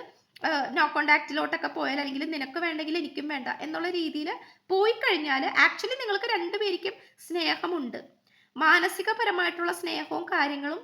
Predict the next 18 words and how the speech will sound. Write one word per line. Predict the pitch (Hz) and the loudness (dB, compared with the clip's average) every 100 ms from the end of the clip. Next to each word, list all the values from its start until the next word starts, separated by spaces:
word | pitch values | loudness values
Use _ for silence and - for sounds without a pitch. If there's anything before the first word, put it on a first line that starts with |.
| 320 | -8
നിങ്ങൾക്കിടയിലുണ്ട്. | 285 285 320 269 262 277 233 214 | -4 -2 -2 -2 -2 -4 -4 -6
But | 214 - - - | 0 2 2 -2
എങ്കിൽ | 269 269 277 453 - | -6 -4 0 -2 -2
പോലും | 311 254 254 - - - _ - | -6 -4 -6 -10 -20 -20 _ -2
ഇവിടെ | 320 392 | 2 6
ആ | 453 330 | 8 8
ഒരു | 294 302 | 4 -2
ബ്രേക്കേജസ് | - 302 285 277 330 311 311 339 | -2 -2 -2 -2 -4 -4 -4 -2
വരുന്നുണ്ട്. | 381 294 262 285 254 214 - _ _ _ _ | 2 2 0 -4 -6 -8 -14 _ _ _ _
So | - 415 508 - - | -2 -2 -2 -8 -2
ഈ | 339 | 0
പേഴ്സൺ | 403 415 381 427 | 4 4 4 4
ആ | 381 | 6
ഒരു | 392 | 4
ക്ഷമയോട് | 427 - 370 349 359 381 453 | 0 -2 0 0 2 0 0
കൂടി | 466 403 | 0 2
ഇരിക്കുന്നത് | 415 359 349 320 349 403 | 2 0 -4 -2 -2 0
നിങ്ങളായിട്ടുള്ള | 320 330 403 392 349 - 359 | -2 0 4 4 2 2 2